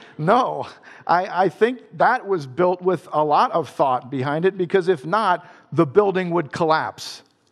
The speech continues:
You know, nobody builds a postmodern foundation,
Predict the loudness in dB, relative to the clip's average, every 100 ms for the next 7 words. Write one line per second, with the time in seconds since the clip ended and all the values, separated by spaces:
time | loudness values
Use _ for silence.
0 | _ _ _ _ -20 0 2 4 2 2
1 | 2 2 0 0 0 2 2 2 -2 -4
2 | -2 -2 -4 0 0 0 -8 0 2 2
3 | -2 -6 -2 -2 0 -2 -2 -4 -8